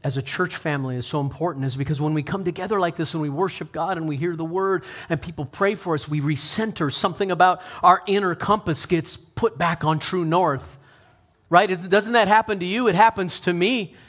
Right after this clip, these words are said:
And I'm, like, preparing and getting my message ready and everything. But when I come in here and I worship with you and I'm with my brothers and sisters and I see people and I make connections, something happens inside of me.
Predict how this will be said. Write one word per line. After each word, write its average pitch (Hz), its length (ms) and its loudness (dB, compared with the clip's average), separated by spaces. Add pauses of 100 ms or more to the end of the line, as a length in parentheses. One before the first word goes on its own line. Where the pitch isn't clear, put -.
(340)
And 170 100 6
I'm, 254 180 8
like, 175 240 4
preparing 208 600 2
and 160 80 -2
getting 214 240 2
my 170 140 4
message 202 420 0
ready 208 300 2
and 175 80 0
everything. 202 380 0
But 190 120 0
when 196 140 2
I 247 100 4
come 240 240 0
in 214 80 -2
here 202 160 0
and 190 80 -2
I 202 140 2
worship 226 560 -2
with 190 180 -4
you 190 220 -2
and 185 80 2
I'm 214 160 2
with 240 120 -2
my 208 160 2
brothers 202 380 -2
and 175 100 -8
sisters 196 380 -8
and 180 100 0
I 185 60 4
see 240 320 -4
people 185 420 -6 (280)
and 196 120 4
I 190 100 2
make 214 260 0
connections, 190 640 -2
something 220 400 -2
happens 185 520 -4
inside 170 440 -2
of 160 80 -2
me. 139 140 -2